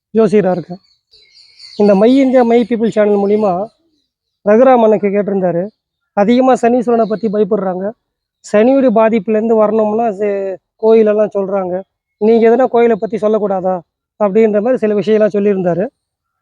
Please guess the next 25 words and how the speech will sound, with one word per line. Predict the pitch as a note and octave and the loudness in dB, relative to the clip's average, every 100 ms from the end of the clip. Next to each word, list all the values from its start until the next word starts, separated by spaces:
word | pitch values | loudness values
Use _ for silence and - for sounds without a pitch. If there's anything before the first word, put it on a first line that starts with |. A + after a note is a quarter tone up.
| _ - | _ -4
அதுக்காக | G#3 G3+ G#3 C4 C4+ | 0 0 2 0 2
இந்த | A#3 G#3+ | 0 2
ஒரு | G3 | 0
பதிவு. | G#3 G3 F#3 B3+ _ _ _ _ _ _ _ _ | -2 0 -2 -4 _ _ _ _ _ _ _ _
மை | G#3+ A3+ A#3+ | 0 2 4
இந்தியா | A#3 A#3+ | 2 2
மை | A3 A3+ | 2 0
பீப்-, | A3 F3+ - A3 | 0 -4 -6 -4
பீப்புள் | G#3+ G3+ | -2 -2
சேனல் | F#3+ G3+ G3+ F#3+ | -2 0 -2 -2
மூலிமா | F#3+ G3+ D#4 _ _ _ _ _ _ _ - | -2 -4 -6 _ _ _ _ _ _ _ 0
சனியுடைய | A3+ D4 D#4 C4 A3+ | 2 4 4 2 2
பாதிப்புலேருந்து | A3 A3+ A3 A3 A3+ C4+ | 0 0 0 -2 -2 0
நாம | A3 A3 E4 E4+ | 0 0 -4 -6
வெளியே | A3 A3+ B3 | -2 0 2
வரணும்னா | A3 G#3 G#3 G3 C4 - _ _ _ _ _ | 0 2 0 0 -6 -8 _ _ _ _ _
என்ன | - B3 C4 | -2 0 0
பண்ணணும் | G3 G3+ F#3 E3 _ _ _ _ _ _ _ - | 0 0 0 -4 _ _ _ _ _ _ _ -8
அப்படின்ட்டு | B3+ A#3 C#4 C4 | -4 -2 -2 0
நாம | A#3 A3 B3 | 2 4 2
இப்போ | F#3 B3+ G#3+ D#4 _ _ _ _ _ _ - | 2 2 0 -4 _ _ _ _ _ _ -2
ஒரு | C4+ B3 | 0 2
சிறப்பு | C4+ C#4 B3 A#3+ A#3 | 2 2 0 -2 0
பதிவா | A3+ G#3+ | 2 0
வேணா | G#3 | 0